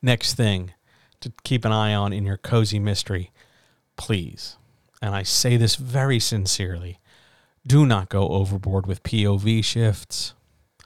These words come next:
There's nothing wrong with having one single P O V character. There's nothing wrong with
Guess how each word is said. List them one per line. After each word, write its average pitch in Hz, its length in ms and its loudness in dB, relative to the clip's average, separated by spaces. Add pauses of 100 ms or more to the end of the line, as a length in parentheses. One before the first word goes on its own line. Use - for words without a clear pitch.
(320)
There's 160 220 6
nothing 143 360 6
wrong 101 360 4
with 95 140 0
having 101 340 2
one 104 240 4
single 104 340 2
P 98 220 0
O 92 80 2
V 92 200 -4
character. 92 600 -4 (380)
There's 160 200 4
nothing 151 380 2
wrong 107 540 4
with 95 280 -6